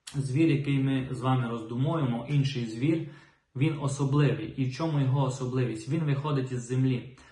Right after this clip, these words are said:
А, як цей звір, а, ми можемо сказати, що цей, а, люди, які, яким Бог відкривав, і церква, якій Бог відкриває свою істину,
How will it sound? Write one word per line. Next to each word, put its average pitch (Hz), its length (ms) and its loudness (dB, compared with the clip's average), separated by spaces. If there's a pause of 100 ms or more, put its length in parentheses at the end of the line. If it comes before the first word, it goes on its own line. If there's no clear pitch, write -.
(220)
А, 113 540 0 (100)
як 180 480 0 (500)
цей 170 280 0
звір, 156 540 0 (840)
а, 117 500 2 (2750)
ми 139 240 2
можемо 143 320 0
сказати, 143 360 -4
що 127 100 -6
цей, 135 520 -4
а, 120 340 -6 (1800)
люди, 139 460 2
які, 131 680 0
яким 135 360 2
Бог 143 240 4
відкривав, 131 500 0
і 127 40 2
церква, 127 400 -2
якій 120 200 -4
Бог 131 240 0
відкриває 127 520 0
свою 127 360 -2
істину, 131 520 -2